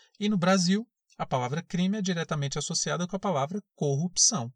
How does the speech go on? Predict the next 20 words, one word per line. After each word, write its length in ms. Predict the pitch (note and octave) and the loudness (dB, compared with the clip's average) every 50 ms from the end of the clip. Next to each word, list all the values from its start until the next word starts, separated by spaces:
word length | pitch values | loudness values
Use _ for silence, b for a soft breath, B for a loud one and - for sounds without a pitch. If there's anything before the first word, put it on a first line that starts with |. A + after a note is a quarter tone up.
| _ - - _ - | _ -20 -20 _ -6
E 80 | - D3+ | -2 0
não 140 | D3+ E3+ E3 | 0 2 2
se 120 | - G3 | 0 0
faz 300 | - - E3+ E3 E3+ E3+ | 0 2 4 4 4 2
a 60 | F#3 | 2
distinção 680 | D#3+ F3+ F3+ - - A3+ G#3+ G3 - - E3+ D#3+ D#3+ D3 | 2 2 2 2 2 2 4 4 4 4 2 0 -2 -2
se 200 | C3+ - - C3+ | 0 0 0 0
é 40 | B2 | -2
um 100 | B2+ C3 | -4 -4
crime 280 | - - C3 C3 B2+ | -4 -4 -4 -4 -4
de 140 | A#2+ A2+ A#2+ | -4 -4 -4
natureza 420 | B2 A#2+ - - A2 A#2 A2+ A2+ | -4 -6 -4 -6 -6 -6 -6 -8
penal, 480 | A2 - A2+ G#2+ G#2+ A2 A2+ C3+ C#3 B2+ | -8 -6 -6 -4 -4 -2 -2 -2 -2 -2
civil 460 | - - - - C3 B2 C3+ B2+ B2 | -2 -4 -4 -2 -2 -4 -2 -2 -2
ou 40 | A#2 | -4
administrativo 760 | A2+ A2 A#2 A2+ G#2+ - - B2 A2 - - - B2 G#2+ G#2+ | -2 -4 -4 -4 -6 -6 -6 -8 -8 -6 -6 -6 -6 -8 -8
dos 180 | G#2+ G#2+ G2+ G#2+ | -8 -8 -8 -6
atos, 320 | A2+ G#2 - - - - | -6 -8 -8 -8 -10 -8
tanto 240 | - - F3+ F#3+ - | -4 -2 -4 -4 -4
faz. 420 | - - D3 A2 B2 - - - | -6 -8 -8 -10 -10 -12 -14 -16